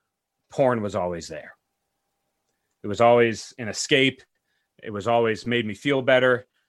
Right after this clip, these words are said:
for a time, um, but it was always there. You know, I dealt with some feelings of rejection,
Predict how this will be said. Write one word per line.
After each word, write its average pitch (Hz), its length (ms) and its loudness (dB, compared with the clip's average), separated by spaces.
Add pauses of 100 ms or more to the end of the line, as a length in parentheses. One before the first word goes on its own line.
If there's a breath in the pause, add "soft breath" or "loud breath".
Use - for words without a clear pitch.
(100)
for 107 160 -4
a 98 40 -6
time, 117 460 -2 (560)
um, 87 280 -16
but 123 120 0
it 120 40 2
was 117 140 0
always 120 320 4
there. 85 220 -12 (560)
You 117 80 -8
know, 117 80 2
I 117 40 4
dealt 131 220 2
with 120 100 -4
some 123 120 -8
feelings 131 340 -4
of 110 140 -4
rejection, 143 580 -2